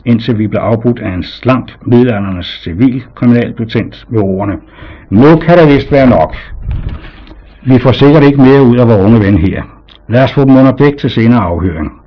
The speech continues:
Jeg kunne se, at han havde svært ved at holde masken. Skipper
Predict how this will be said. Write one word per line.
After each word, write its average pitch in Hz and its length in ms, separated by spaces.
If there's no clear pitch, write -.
Jeg 90 100
kunne 95 160
se, - 220
at 95 60
han 104 120
havde 95 140
svært 101 240
ved 98 80
at 85 80
holde 85 220
masken. 73 340
Skipper 180 380